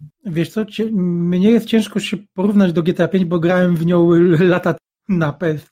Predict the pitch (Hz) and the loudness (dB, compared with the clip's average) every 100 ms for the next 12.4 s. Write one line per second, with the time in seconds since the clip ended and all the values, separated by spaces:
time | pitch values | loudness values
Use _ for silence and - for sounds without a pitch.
0 | _ - 175 233 - _ _ 175 165 180 | _ -6 -4 -4 -8 _ _ -10 -4 0
1 | 202 202 190 185 208 208 202 190 208 190 | 0 0 -2 -4 0 2 2 2 0 0
2 | 196 214 196 190 - 190 190 156 156 170 | -2 -2 -2 0 -2 0 2 2 0 0
3 | 175 185 185 196 196 190 185 185 175 175 | -2 -2 0 -2 -2 -4 0 0 -2 -6
4 | 165 180 175 180 175 180 185 170 175 - | -4 -2 0 0 0 -2 0 0 -2 -2
5 | 175 175 190 147 139 - _ _ 202 - | -2 0 -2 -2 -8 -12 _ _ -12 -2
6 | 220 240 233 226 240 - - - 214 208 | 2 4 4 4 2 0 -14 -10 -8 -8
7 | - 202 202 196 202 185 196 196 185 226 | -6 -4 -2 0 2 2 2 2 2 0
8 | 233 254 - - 151 131 - _ _ - | -2 -4 -4 -4 -4 -4 -10 _ _ -2
9 | 190 208 214 220 226 - 165 - 151 147 | 2 4 4 2 2 -2 -8 -4 -6 -6
10 | - 170 165 160 160 160 160 _ _ - | -10 -10 -6 -2 -2 -2 -4 _ _ -4
11 | 170 202 247 233 196 214 202 180 170 185 | 0 2 2 2 2 2 4 2 4 0
12 | - 165 202 | 2 0 0